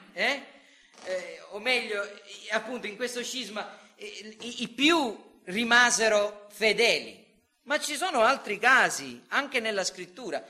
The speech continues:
in cui non è così. Vi ricordate, nella terza epistola di Giovanni affronta un altro problema. Giovanni s-, parla di un certo Diotrefe che teneva come ostaggio la Chiesa, non riceveva gli apostoli,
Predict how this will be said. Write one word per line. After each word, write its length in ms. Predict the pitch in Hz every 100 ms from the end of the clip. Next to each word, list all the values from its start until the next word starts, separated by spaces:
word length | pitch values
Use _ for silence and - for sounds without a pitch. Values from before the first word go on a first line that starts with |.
| - - _ _ _ _
in 180 | 220 220
cui 220 | 294 254
non 160 | 196 214
è 180 | 262
così. 480 | 196 175 151 143 - -
Vi 100 | 233
ricordate, 500 | 240 240 254 294 214
nella 220 | 190 190
terza 280 | 269 269 226
epistola 540 | 208 262 - 214 185
di 140 | 180
Giovanni 440 | 160 185 233 226 185
affronta 440 | 170 220 214 208
un 80 | 180
altro 360 | 240 233 180 151
problema. 600 | 151 139 147 135 131 139
Giovanni 960 | 185 202 247 254 240 247 240 _ _ -
s-, 180 | - - - - 175 180
parla 440 | 226 277 269 226
di 100 | 220
un 140 | 226 220
certo 380 | 277 269 226 214
Diotrefe 1120 | 196 240 226 262 285 208 - 170 220 233 - _ -
che 160 | 226 226
teneva 640 | 233 247 294 269 226 208
come 220 | 220 233
ostaggio 1080 | 233 220 - - 285 269 - 190 226 - - 196
la 180 | 240
Chiesa, 520 | 247 294 262 220 214 214
non 200 | 320 339
riceveva 680 | 311 262 277 269 269 233
gli 100 | 220
apostoli, 680 | 214 190 175 - 220 220